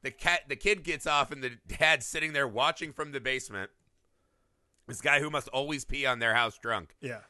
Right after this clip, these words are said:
Speaker 1: And Kevin just shouts him down, right? He's just so rich, he has no time for this tomfoolery. And they're like, "Wow, we never thought to do that. Look at this motherfucker. That's amazing."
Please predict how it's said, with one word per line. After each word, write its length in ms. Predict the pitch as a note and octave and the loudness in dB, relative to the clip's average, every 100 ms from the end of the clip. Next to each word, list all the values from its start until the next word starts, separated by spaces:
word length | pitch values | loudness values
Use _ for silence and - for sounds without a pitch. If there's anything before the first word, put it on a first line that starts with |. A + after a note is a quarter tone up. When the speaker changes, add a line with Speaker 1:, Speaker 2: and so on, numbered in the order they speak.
| _ | _
Speaker 1:
And 120 | C3 | -12
Kevin 260 | C3 E3 F3 | 4 4 4
just 220 | C#3 C3+ | -2 -2
shouts 440 | - - D3+ D3+ - | -2 -2 -2 -2 -8
him 120 | C3 | 0
down, 260 | B2+ A#2+ | 2 2
right? 180 | G2+ A2 | 4 2
He's 140 | B2 A#2 | 2 -2
just 200 | A#2+ - | -6 -2
so 120 | D#3 | -2
rich, 300 | D3 D3+ C3 | 0 0 0
he 80 | C3+ | 0
has 180 | A#2+ G2+ | 0 0
no 220 | C#3 D3 | -4 -4
time 340 | B2+ C#3 B2+ | -2 -2 -2
for 140 | A2+ G#2+ | -4 -6
this 280 | G#2+ - - _ _ _ _ | -6 -8 -16 _ _ _ _
tomfoolery. 640 | - D#3 C#3 D3 D3+ C#3+ C3 | 4 6 6 0 -2 2 0
And 80 | B2+ | 2
they're 100 | B2 | 0
like, 260 | A2 F#2 | -2 -4
"Wow, 300 | G2 C#3+ E3+ | 0 2 2
we 160 | A2 D#3+ | 0 -4
never 280 | D#3+ A2+ G#2 | -2 -2 -2
thought 280 | A#2+ A2 | 0 -2
to 80 | G#2+ | -2
do 120 | G2 | -8
that. 200 | G#2+ C3 | -4 -4
Look 140 | C#3 C3+ | -6 -12
at 100 | E2+ | -12
this 180 | E3+ - | -12 -10
motherfucker. 500 | G2 F2 - F2 D#2+ | -10 -10 -12 -12 -12
That's 220 | G2+ - | -12 -12
amazing." 380 | E2+ C3+ A2 D#2 | -14 -14 -16 -18